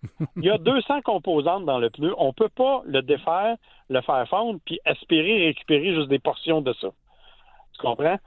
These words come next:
Speaker 1: Donc, ils
Speaker 2: Ouais.
Speaker 1: peuvent pas, parce qu'à ce moment-là, ça fait un pneu qui s'use trop rapidement et qui n'a pas les caractéristiques voulues. Alors, actuellement, l'objectif chez Michelin, c'est d'avoir, entre autres, des, euh, des pneus qui, euh,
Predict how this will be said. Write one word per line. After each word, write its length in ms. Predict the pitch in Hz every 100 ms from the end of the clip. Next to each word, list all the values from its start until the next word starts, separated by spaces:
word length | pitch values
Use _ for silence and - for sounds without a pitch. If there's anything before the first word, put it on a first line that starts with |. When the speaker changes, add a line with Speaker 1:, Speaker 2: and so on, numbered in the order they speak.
| -
Speaker 1:
Donc, 200 | 160 202 -
ils 80 | 180
Speaker 2:
Ouais. 40 | 101
Speaker 1:
peuvent 240 | 190 -
pas, 260 | - 294 302 _
parce 160 | 160 -
qu'à 120 | 151
ce 100 | -
moment-là, 360 | 190 185 170 233
ça 100 | 143
fait 100 | -
un 80 | 147
pneu 180 | - 208
qui 140 | - -
s'use 200 | 190 -
trop 200 | 190 180
rapidement 520 | 160 - 135 147 226 - - -
et 100 | -
qui 140 | -
n'a 140 | 156 139
pas 140 | -
les 100 | 196
caractéristiques 760 | - 143 131 143 127 - - 143
voulues. 280 | 113 107 110 - - _ _ -
Alors, 180 | 254 -
actuellement, 540 | - - 277 254 254 311
l'objectif 560 | 214 208 208 - 339 -
chez 160 | 196
Michelin, 440 | 147 131 165 170 233 - - - -
c'est 80 | 160
d'avoir, 360 | 135 135 190 185
entre 280 | 139 131 156
autres, 280 | 214 175 127 - _ _ _ _ _ _ -
des, 420 | 131 143 170 185 -
euh, 340 | 127 120 120 - - - -
des 240 | 135 147
pneus 340 | - 185 233 233 - - -
qui, 240 | 202 220 156
euh, 160 | 127